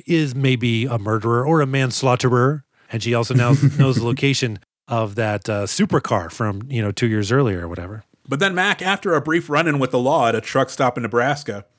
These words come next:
Speaker 2: Toby and Julia make it to Utah before some steering wheel tough guys who were almost definitely at the Capitol on January sixth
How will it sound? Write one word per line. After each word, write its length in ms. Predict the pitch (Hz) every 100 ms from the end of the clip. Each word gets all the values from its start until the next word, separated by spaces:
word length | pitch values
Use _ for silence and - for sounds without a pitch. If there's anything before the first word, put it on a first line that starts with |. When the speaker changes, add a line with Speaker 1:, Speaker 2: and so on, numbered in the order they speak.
| -
Speaker 2:
Toby 340 | - 170 233
and 100 | 226
Julia 380 | 156 185 190 208
make 220 | 160 156
it 100 | 165
to 80 | -
Utah 440 | 190 196 147 110 123
before 300 | 135 151 135
some 260 | - 131
steering 440 | - - 262 262 262
wheel 160 | 262
tough 260 | 254 123 -
guys 320 | 110 110 127
who 80 | 123
were 140 | 120
almost 300 | 123 127 123
definitely 360 | 160 170 185 175
at 60 |
the 60 | 175
Capitol 340 | 190 175 151
on 120 | 117 101
January 380 | 110 107 107
sixth 320 | 107 123 -